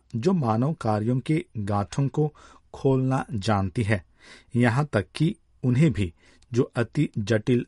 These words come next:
और अगम्य हैं। विकास की आवश्यकता वाले एक दुनिया का निर्माण करते हुए ईश्वर ने खुद को एक तरह से सीमित करने की कोशिश की,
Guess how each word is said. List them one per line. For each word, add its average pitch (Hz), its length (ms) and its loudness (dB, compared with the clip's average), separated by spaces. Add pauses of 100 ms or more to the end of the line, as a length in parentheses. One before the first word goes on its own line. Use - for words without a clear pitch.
(120)
और 147 220 0 (160)
अगम्य 107 560 0
हैं। 98 260 0 (420)
विकास 135 500 0
की - 260 0
आवश्यकता 127 680 -2
वाले 110 380 2 (160)
एक 143 260 0
दुनिया 113 360 0
का 156 140 -4
निर्माण 110 520 2 (180)
करते 107 360 -2
हुए 120 280 0 (500)
ईश्वर 165 400 4
ने 175 140 2
खुद 117 400 -2
को 143 280 4 (300)
एक 143 220 0 (100)
तरह 120 280 4
से - 340 -2
सीमित 131 460 0
करने 113 380 2
की 165 160 -2
कोशिश 113 520 -4
की, 104 300 2